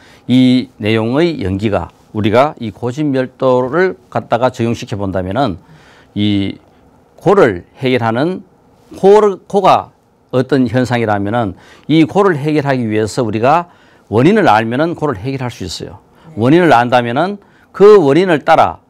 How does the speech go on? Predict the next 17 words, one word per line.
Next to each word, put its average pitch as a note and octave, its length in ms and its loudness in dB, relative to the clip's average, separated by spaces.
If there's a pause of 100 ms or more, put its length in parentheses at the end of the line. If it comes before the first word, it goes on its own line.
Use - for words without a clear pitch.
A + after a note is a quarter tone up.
(160)
어떻게 F#3+ 560 -4
우리가 E3 640 0 (220)
실천할 D#3 420 -4
거고 C#3+ 400 -2
어떻게 F3+ 380 -2
해결할 C#3 300 -2
것인가 F#2 400 -10 (260)
방법이 A2+ 380 -4
생기는 G2 400 -6
거고, A#2+ 340 -4 (220)
그 D3 260 0
방법대로 C3+ 580 -4
우리가 G2+ 200 -6
한다면은 F#2+ 600 -4 (360)
해결된 B2 560 -2 (220)
멸의 C3+ 280 -2
상태, F#2+ 500 -8